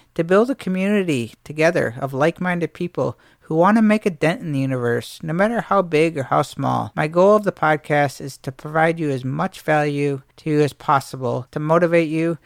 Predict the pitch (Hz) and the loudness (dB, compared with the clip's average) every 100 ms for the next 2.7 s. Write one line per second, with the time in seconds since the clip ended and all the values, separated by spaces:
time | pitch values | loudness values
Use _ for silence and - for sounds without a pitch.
0 | _ _ - 165 233 - - 262 175 180 | _ _ -10 -6 -6 -4 -4 -2 0 0
1 | 220 202 151 160 - 151 117 123 139 143 | -2 -4 -4 -4 -2 -4 -2 -6 -4 -4
2 | 151 147 - 131 127 117 | -4 -6 -2 0 0 -4